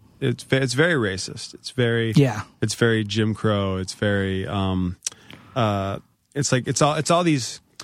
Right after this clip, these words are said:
Speaker 1: African myth stories that got transposed when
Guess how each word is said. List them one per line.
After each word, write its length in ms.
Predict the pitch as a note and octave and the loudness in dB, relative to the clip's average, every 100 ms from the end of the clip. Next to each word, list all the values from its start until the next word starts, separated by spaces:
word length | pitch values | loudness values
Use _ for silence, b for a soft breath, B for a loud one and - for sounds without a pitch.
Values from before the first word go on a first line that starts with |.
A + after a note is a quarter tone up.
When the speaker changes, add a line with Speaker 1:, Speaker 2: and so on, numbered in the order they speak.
| B B B _ _ _ _ _ - - | B B B _ _ _ _ _ -20 -2
Speaker 1:
African 540 | C3+ D#3+ D#3 C#3+ B2 | 0 0 0 2 2
myth 180 | B2 C3 | 2 2
stories 480 | - - A#2 A2 G2+ | -2 -2 0 0 -2
that 100 | - | 0
got 160 | A2+ G#2+ | -2 -2
transposed 1000 | - A#2 A2+ - - A#2 A2+ A2 G#2 - | 0 0 2 -2 -4 0 2 2 -2 -6
when 480 | - G#2 G2 G2 G2+ | -4 -2 0 0 -4